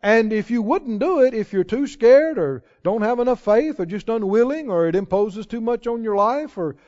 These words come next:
your schedule, and you wouldn't do it, it's the mercy of God that he didn't tell you to do it and then you'd be responsible for it.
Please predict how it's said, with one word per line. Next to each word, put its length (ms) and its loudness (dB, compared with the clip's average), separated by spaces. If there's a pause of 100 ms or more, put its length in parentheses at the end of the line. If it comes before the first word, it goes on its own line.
your 160 0
schedule, 600 0 (240)
and 120 -4
you 120 -4
wouldn't 260 -4
do 200 0
it, 140 -4 (200)
it's 160 -4
the 100 -4
mercy 380 0
of 80 -2
God 420 0 (220)
that 140 0
he 140 -2
didn't 200 0
tell 180 2
you 140 0
to 60 -4
do 180 2
it 100 2
and 80 -10
then 140 -4
you'd 120 -4
be 120 -2
responsible 580 -6
for 280 -2
it. 60 -18